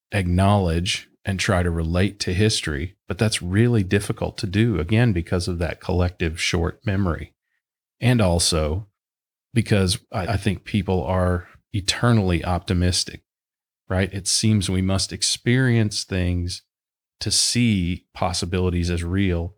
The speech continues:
And even then, memory fades. So we really must experience things in the moment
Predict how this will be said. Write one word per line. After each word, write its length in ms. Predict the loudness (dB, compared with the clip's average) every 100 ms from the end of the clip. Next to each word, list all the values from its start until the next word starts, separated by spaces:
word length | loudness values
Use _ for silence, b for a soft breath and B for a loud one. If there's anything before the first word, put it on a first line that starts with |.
| _ _ _ _ _ _
And 100 | -2 2
even 300 | 2 4 4
then, 340 | 4 2 2
memory 380 | 2 0 0 -4
fades. 520 | -2 0 0 0 -2
So 160 | -2 0
we 160 | 0
really 400 | 0 2 2 2
must 300 | 2 0 -2
experience 640 | -6 -6 -2 0 0 0 -2
things 500 | 0 2 0 -2 -8 _ _ _ _ _ -2
in 240 | 0 2
the 80 | 2
moment 500 | 4 4 2 0 -4